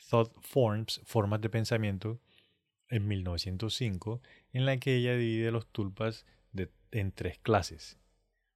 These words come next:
Unos con forma de la forma de la persona que los crea, otros que tienen formas que se asemejan, asemejan, perdón, a objetos o a personas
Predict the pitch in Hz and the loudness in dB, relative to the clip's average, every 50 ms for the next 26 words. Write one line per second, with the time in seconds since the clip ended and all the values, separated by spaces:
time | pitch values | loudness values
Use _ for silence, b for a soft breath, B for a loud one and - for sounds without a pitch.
0 | _ _ _ - 135 143 156 165 165 160 - 151 143 135 127 - - 143 139 143 | _ _ _ 0 2 4 4 4 2 2 0 -2 -2 -2 -4 0 2 4 4 4
1 | 143 143 147 151 151 156 156 151 143 131 - _ _ _ _ _ _ _ _ _ | 4 2 0 0 0 -2 -2 -4 -6 -8 -14 _ _ _ _ _ _ _ _ _
2 | - 107 98 98 92 90 80 - - - 123 123 131 143 151 156 156 156 165 160 | -8 -4 -2 -2 0 -2 -4 -4 0 4 4 4 4 2 0 0 0 0 -2 -4
3 | 147 _ _ _ _ _ - 120 120 123 - 127 120 - 139 131 143 143 143 151 | -6 _ _ _ _ _ -2 2 2 2 2 2 0 2 2 0 0 0 2 0
4 | 127 110 - - 151 160 170 180 185 180 - _ _ _ _ _ _ _ _ _ | 0 0 0 0 2 4 4 4 2 0 -6 _ _ _ _ _ _ _ _ _
5 | _ _ _ _ _ _ - - - 131 123 123 - 131 127 127 127 - - 127 | _ _ _ _ _ _ -20 0 4 6 6 6 6 4 2 2 0 0 0 2
6 | 120 117 113 - - - - 117 113 113 113 117 117 104 90 - - 135 131 127 | 2 2 0 -4 -6 -4 -2 0 0 0 0 0 -2 -4 -6 0 4 4 4 4
7 | 127 127 127 135 143 131 - - _ _ - - 101 107 104 - - 95 95 98 | 4 2 -2 -4 -6 -8 -12 -16 _ _ -6 -2 -2 0 0 0 -2 -2 0 -2
8 | 104 101 - - 107 107 113 110 - - - 110 107 - - 101 101 101 101 110 | -2 -2 -2 -2 -2 -2 -2 -6 -8 -6 -4 -4 -2 0 0 0 0 0 0 0
9 | 107 - 98 92 95 107 104 98 95 90 87 - - - 127 120 120 - 123 123 | 0 -2 -4 -2 -2 -2 -2 -2 -2 -4 -4 -4 -2 -2 -2 0 0 -2 -2 -2
10 | 123 123 b b b b b b b b _ 117 117 123 123 - 139 135 131 - | -2 -4 b b b b b b b b _ 2 4 4 4 4 2 0 0 0
11 | - 117 104 104 117 123 - - | 0 0 0 -2 -4 -6 -8 -12